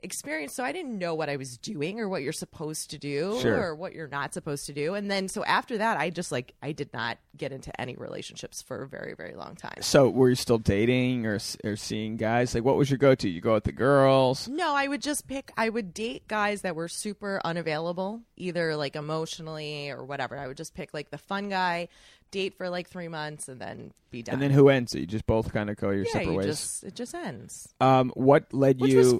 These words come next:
Speaker 1: fun. You know, I have a lot of great stories out of it. <laughs>
Speaker 2: What,
Speaker 1: I
Speaker 2: what's
Speaker 1: got
Speaker 2: your
Speaker 1: a lot of great
Speaker 2: Well, so,
Speaker 1: stories.
Speaker 2: like, what's your type? What's, well, what, not, not necessarily what's your type. What's, what, what did you, what have you dated that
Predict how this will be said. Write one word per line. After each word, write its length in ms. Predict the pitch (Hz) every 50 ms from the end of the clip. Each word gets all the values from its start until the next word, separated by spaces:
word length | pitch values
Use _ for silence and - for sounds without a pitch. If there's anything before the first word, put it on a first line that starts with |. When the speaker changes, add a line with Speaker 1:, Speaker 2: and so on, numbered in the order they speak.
| 508 523 480
Speaker 1:
fun. 260 | 226 143 - - - -
You 160 | 208 233 196
know, 120 | 185 196 220
I 60 | 247
have 160 | 254 285 262
a 40 | 269
lot 200 | 247 240 233 226
of 60 | 220
great 240 | 226 233 226 214 -
stories 400 | - 254 240 262 214 165 135 -
out 160 | 131 110 104
of 60 | - 87
it. 80 | - -
<laughs> 60 | - -
Speaker 2:
What, 180 | - - - - -
Speaker 1:
I 40 | 277
Speaker 2:
what's 200 | 269 - 330 349
Speaker 1:
got 60 | 320
Speaker 2:
your 80 | - -
Speaker 1:
a 20 | 285
lot 140 | 285 294
of 60 | 311 240
great 220 | 277 269 294 359 - - - -
Speaker 2:
Well, 240 | - - 185 180 180
so, 60 | -
Speaker 1:
stories. 180 | - 208 180 180
Speaker 2:
like, 220 | 180 175 165 -
what's 240 | 165 190 208 - - 202
your 100 | 196 170
type? 280 | - - 151 135 117 123
What's, 260 | 143 175 - - - 147
well, 280 | 170 175 160 143 - - - - -
what, 180 | - 160 - 170
not, 140 | 196 185 170
not 140 | 202 220
necessarily 260 | 208 202 - 196 170 151
what's 120 | 151 -
your 80 | 123 113
type. 300 | - - 143 127 113 -
What's, 360 | 98 127 165 185 - - - -
what, 320 | - 123 143 170 214 226 - - _ _ - -
what 220 | - 135 - 190
did 160 | - 165 165 147
you, 40 | -
what 140 | 131 160 175
have 80 | 185 170
you 100 | 160 151
dated 420 | 127 123 120 123 123 120 117 110 117
that 280 | 117 107 104 95 -